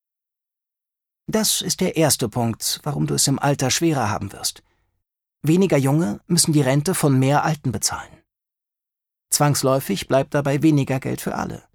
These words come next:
Der zweite ist, deine Eltern oder Großeltern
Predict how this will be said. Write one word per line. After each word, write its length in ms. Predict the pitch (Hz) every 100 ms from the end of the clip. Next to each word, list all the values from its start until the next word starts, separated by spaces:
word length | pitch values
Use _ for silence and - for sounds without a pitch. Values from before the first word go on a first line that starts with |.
| _ _ _ _ _ _ _ _ _ _ _ _ _
Der 180 | - 127
zweite 300 | - 202 -
ist, 280 | - - - _ _ _ _ _ -
deine 300 | 120 107 -
Eltern 460 | 147 156 190 196
oder 220 | - 107 -
Großeltern 720 | 165 185 85 117 117 113